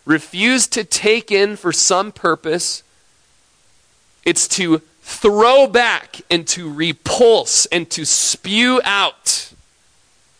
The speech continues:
It speaks of an immunological rejection.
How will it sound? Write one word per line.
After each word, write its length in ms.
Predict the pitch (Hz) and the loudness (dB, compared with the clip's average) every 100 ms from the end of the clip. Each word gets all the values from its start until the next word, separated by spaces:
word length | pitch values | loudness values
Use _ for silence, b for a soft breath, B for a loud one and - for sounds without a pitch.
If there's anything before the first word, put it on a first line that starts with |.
| _ _ _ _ _ | _ _ _ _ _
It 80 | 170 | -2
speaks 460 | 170 - 240 220 208 | 0 0 0 0 0
of 160 | 196 | 2
an 160 | 175 170 - - | 0 -4 -8 0
immunological 1300 | 180 180 190 247 240 202 196 214 170 202 - 190 175 | 0 0 -2 2 4 4 4 2 0 -4 0 2 4
rejection. 920 | 160 117 120 170 180 - 147 107 | 2 0 0 0 0 -2 -2 -4